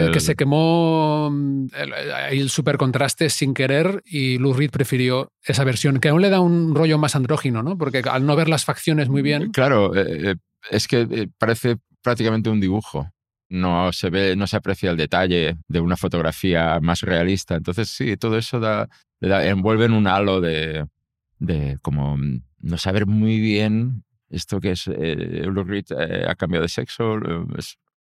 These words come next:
Speaker 2: es, volvemos a estar en esa ambigüedad. Cosa con la que David Bowie, evidentemente, en esa época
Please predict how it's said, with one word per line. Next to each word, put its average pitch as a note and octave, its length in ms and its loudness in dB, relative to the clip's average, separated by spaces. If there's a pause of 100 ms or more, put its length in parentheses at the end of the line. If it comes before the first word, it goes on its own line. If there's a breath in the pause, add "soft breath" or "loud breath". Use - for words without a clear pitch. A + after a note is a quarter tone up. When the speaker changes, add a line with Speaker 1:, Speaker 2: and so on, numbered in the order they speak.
(240)
Speaker 2:
es, F#2 160 -8
volvemos G#2+ 440 -2
a A2+ 40 -4
estar G#2 240 -2
en G2 100 0
esa F#2+ 160 -2
ambigüedad. D#2+ 560 0 (460)
Cosa A2+ 400 2
con E2 160 2
la C2+ 100 0
que D2 220 -2
David D2 260 0
Bowie, D#2 280 0
evidentemente, E2 640 0
en D#2+ 140 -4
esa D#2 200 -2
época F#2 400 0